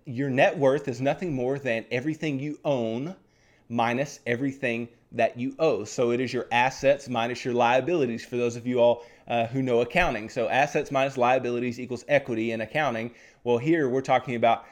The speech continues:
assets minus liabilities equal to net worth when it comes to an individual. And so your net worth does not change,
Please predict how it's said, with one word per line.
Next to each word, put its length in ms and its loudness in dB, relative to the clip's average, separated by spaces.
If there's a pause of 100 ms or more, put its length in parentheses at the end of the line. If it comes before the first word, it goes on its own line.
(160)
assets 360 2
minus 280 -2
liabilities 600 2
equal 260 -6
to 240 -6 (280)
net 340 0
worth 360 4
when 120 -4
it 80 -10
comes 200 -6
to 160 -4
an 160 -8
individual. 720 -4 (400)
And 140 0
so 300 4 (280)
your 200 0
net 320 2
worth 460 0 (180)
does 280 2
not 300 -2
change, 520 -8